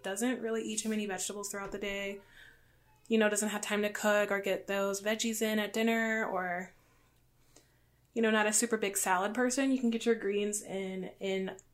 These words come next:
like, a powder, and I put it in my protein shake, and I think you can put it in anything. Um, it doesn't taste like much. I don't really taste it, like,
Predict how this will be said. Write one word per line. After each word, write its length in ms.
like, 120
a 60
powder, 720
and 100
I 80
put 180
it 140
in 160
my 80
protein 320
shake, 240
and 100
I 60
think 160
you 80
can 140
put 80
it 100
in 120
anything. 500
Um, 540
it 100
doesn't 220
taste 260
like 120
much. 580
I 80
don't 140
really 200
taste 360
it, 160
like, 220